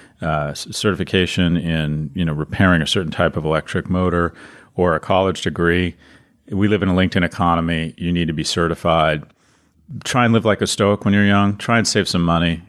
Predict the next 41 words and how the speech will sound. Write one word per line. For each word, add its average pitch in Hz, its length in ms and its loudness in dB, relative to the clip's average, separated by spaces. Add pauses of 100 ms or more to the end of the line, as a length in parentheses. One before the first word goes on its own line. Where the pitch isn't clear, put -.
I 98 80 -2
mean, 95 160 4
it's 92 140 0
just - 180 0
such, - 300 -2
it's - 120 -6
so 107 140 0
passé, 90 440 0
but 80 100 -4
it's 78 100 -6
so 87 180 0
true. 85 480 0 (500)
If - 80 -6
you 120 60 2
can 117 100 2
save 107 200 2
a 90 40 -2
thousand 95 340 2
bucks 90 240 0
a 90 40 -2
month 85 500 0
from 85 360 -2
the 85 120 2
age 82 160 0
of 82 80 -6
twenty-two 87 600 0
to 80 80 -2
forty, 87 560 0 (240)
you're 95 140 0
kinda 104 260 2
done. 85 340 2
You're, 76 200 -4
you're 85 180 0
gonna 85 320 0 (200)
end 90 180 0
up 87 140 0
at - 100 -8
sixty 82 640 0
with 82 200 -2
economic 80 420 -2
security. 78 520 -6